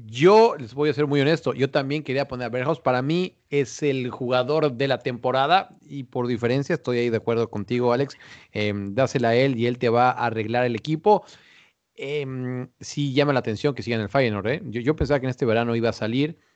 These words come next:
Em, sí, para, para mí está fuera de, de cualquier discusión. Ahora bien, vi, eh, así tuve, tengo que reconocer, vi que, eh, Alex lo había puesto y dije, "Bueno, pues pa-, para, para hacerle un poquito más interesante,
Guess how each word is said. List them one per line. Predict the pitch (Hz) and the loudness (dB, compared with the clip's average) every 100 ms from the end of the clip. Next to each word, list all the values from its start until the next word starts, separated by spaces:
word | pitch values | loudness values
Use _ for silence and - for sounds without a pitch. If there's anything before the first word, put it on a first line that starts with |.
| _ _ | _ _
Em, | 110 107 104 107 107 107 107 104 104 104 - | -6 -4 -4 -6 -8 -8 -8 -8 -8 -10 -6
sí, | 139 123 | -4 -4
para, | - 113 160 | -2 0 4
para | 160 196 | 4 4
mí | 233 240 160 160 151 - 165 170 - 165 180 | 4 2 -2 -12 -20 -20 -20 -20 -18 -12 -8
está | 160 - 156 | -6 0 0
fuera | 160 156 | 2 2
de, | 139 120 | 2 -2
de | 120 | -8
cualquier | 117 117 104 135 135 123 - _ - | -6 -6 -4 -4 -4 -6 -14 _ -12
discusión. | 117 147 185 202 - - _ | -6 -2 2 2 0 -12 _
Ahora | 120 123 143 | 0 4 6
bien, | 160 196 135 - _ _ _ | 8 6 6 -4 _ _ _
vi, | 107 107 160 180 240 233 | -16 -6 -2 0 -2 -4
eh, | 92 | -10
así | 87 | -10
tuve, | - 110 113 | -10 -8 -8
tengo | 107 101 | -8 -8
que | 110 | -4
reconocer, | 139 127 143 | -2 0 -2
vi | 113 123 | -2 -4
que, | - 151 117 107 101 | 0 0 0 -4 -8
eh, | 104 | -6
Alex | 110 117 | -4 -4
lo | 117 110 | -2 0
había | 110 139 | 2 2
puesto | 143 196 156 202 226 - _ | 4 2 4 4 2 -2 _
y | 113 | -8
dije, | 104 107 | -6 -6
"Bueno, | 107 92 | -8 -8
pues | 90 | -14
pa-, | - 107 | -14 -14
para, | 95 107 117 123 | -10 -8 -6 0
para | 165 160 165 | 4 6 4
hacerle | 156 208 | 2 0
un | 220 | -2
poquito | - 208 - 214 - 220 | -2 -4 -4 -8 0 0
más | 190 180 165 160 | 2 0 -2 -8
interesante, | - 135 160 151 175 165 196 | -10 -4 -4 -2 -2 0 0